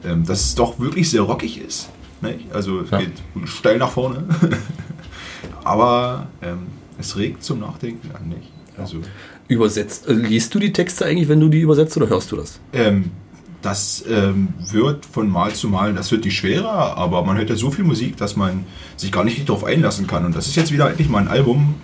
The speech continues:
Speaker 1: ähm, wo ich mir gedacht habe persönlich, ja, du hörst jetzt mal wieder richtig zu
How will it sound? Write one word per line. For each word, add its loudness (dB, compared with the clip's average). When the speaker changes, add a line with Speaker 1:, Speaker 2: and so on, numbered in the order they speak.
Speaker 1:
ähm, -4
wo -6
ich 0
mir 2
gedacht 0
habe -2
persönlich, -2
ja, -2
du 2
hörst 4
jetzt -2
mal 2
wieder 2
richtig -4
zu 0